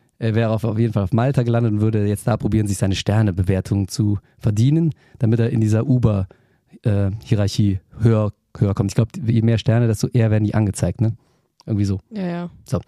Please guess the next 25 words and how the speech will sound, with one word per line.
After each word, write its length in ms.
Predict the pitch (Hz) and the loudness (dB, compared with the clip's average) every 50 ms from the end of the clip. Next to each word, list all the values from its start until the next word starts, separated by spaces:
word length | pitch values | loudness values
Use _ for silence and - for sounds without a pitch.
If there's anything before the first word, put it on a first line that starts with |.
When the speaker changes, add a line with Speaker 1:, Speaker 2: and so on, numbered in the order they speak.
| _ - - - - _ _ _ | _ -20 -20 -20 -20 _ _ _
Speaker 1:
Dann 880 | - - - 123 - 151 139 - _ _ _ _ _ - - 113 120 | -14 -12 -12 -12 -10 -12 -12 -14 _ _ _ _ _ -10 -4 -2 0
hab 80 | 123 123 | 0 0
ich 80 | 120 117 | 0 0
ihm 60 | 110 | -2
auch 60 | 110 | -2
gesagt, 280 | 110 113 117 104 - - | -2 -2 -4 -4 -2 -2
„Pass 100 | 101 113 | -2 -2
auf, 180 | 123 113 - | -2 -2 -6
ich 60 | - | -6
geb 140 | - 120 107 | -6 -4 -4
dir 80 | - 113 | -2 -4
die 100 | 107 101 | -4 -4
beste 300 | 104 123 120 - - 110 | -2 -4 -2 -2 0 0
Bewertung 320 | 101 107 107 104 - 110 | 0 0 0 0 0 -2
deines 180 | 98 98 98 - | -2 -2 -2 -2
Lebens, 260 | 113 110 107 107 - | -2 -4 -4 -6 -6
gar 140 | - 95 90 | -6 -6 -4
kein 100 | - - | -4 -6
Problem.“ 260 | - 92 85 76 - - _ _ _ _ _ _ _ _ _ _ _ _ _ _ _ _ _ _ _ _ - - - | -6 -6 -8 -8 -10 -14 _ _ _ _ _ _ _ _ _ _ _ _ _ _ _ _ _ _ _ _ -18 -6 -2
Ähm, 280 | 113 110 107 110 127 147 | -2 0 0 -2 -2 -2
jetzt 160 | 120 113 - | -2 -2 0
waren 120 | 165 170 170 | 0 0 0
wir 80 | 135 | -2
am 100 | 107 101 | -2 -4
Flughafen 560 | - - - 98 - - 110 139 - - 104 | -2 -2 -4 -2 0 0 0 0 0 -2 -4